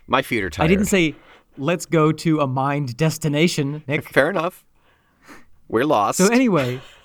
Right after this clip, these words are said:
Speaker 2: so then, <laughs> so then we listened to the first couple tracks, and those first two songs just hit you like a, a ton of, a ton of sassy bricks.
Speaker 1: Mm-hmm.
Speaker 2: And,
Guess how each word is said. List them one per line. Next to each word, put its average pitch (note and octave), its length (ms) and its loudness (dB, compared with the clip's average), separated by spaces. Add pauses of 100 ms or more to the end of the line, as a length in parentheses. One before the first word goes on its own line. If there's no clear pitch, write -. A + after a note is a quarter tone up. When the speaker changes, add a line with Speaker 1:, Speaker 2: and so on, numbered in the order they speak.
(160)
Speaker 2:
so - 180 -8
then, E3 220 2 (120)
<laughs> - 140 -20
so - 240 -8
then F#3+ 240 0
we B3 180 0
listened F#3 440 -4
to E3 80 -10
the C3 100 -8
first D#3 360 -10
couple D3 200 -6
tracks, A2 380 -12 (480)
and C3+ 120 -4
those B2+ 160 -2
first A#3 320 -6
two C#3+ 400 -2
songs D3 800 -6
just - 340 -8 (360)
hit - 300 -4
you E3 120 -4
like B2 200 -4
a, B2 80 -10 (120)
a B2+ 60 -14
ton A3 260 -6
of, G2+ 280 -10 (420)
a B2 80 -14
ton G#3 260 -6
of B2 120 -8
sassy - 520 -8
bricks. C3+ 680 -6
Speaker 1:
Mm-hmm. G2+ 360 -4 (1200)
Speaker 2:
And, A2 520 -4